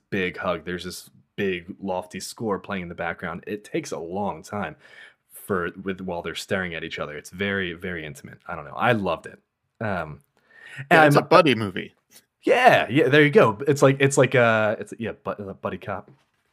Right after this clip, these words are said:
Speaker 1: situation. Little, there's a
Speaker 2: Yeah.
Speaker 1: little buddy cop thrown in there for you. Mm, I like it.
Speaker 2: Yeah.
Speaker 1: Maybe they'll
Speaker 2: Yeah.
Speaker 1: get married.
Speaker 2: I mean, I,
Speaker 1: Just
Speaker 2: I,
Speaker 1: kidding.
Speaker 2: yeah, I thought a lot of what, uh,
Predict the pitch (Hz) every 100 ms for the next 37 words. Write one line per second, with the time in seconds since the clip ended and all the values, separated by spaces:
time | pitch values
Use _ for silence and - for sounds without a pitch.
0 | _ - 98 82 78 - 71 - _ -
1 | 143 151 151 139 135 123 131 120 139 135
2 | 139 95 76 71 69 80 73 71 - _
3 | - 110 73 _ - 85 85 - - _
4 | _ _ _ _ - - 165 170 _ _
5 | _ _ _ _ _ _ _ _ _ _
6 | - 117 120 113 113 98 120 117 170 160
7 | 208 220 - 147 156 123 156 180 190 185
8 | 127 123 123 120 117 113 - 113 98 -
9 | 110 98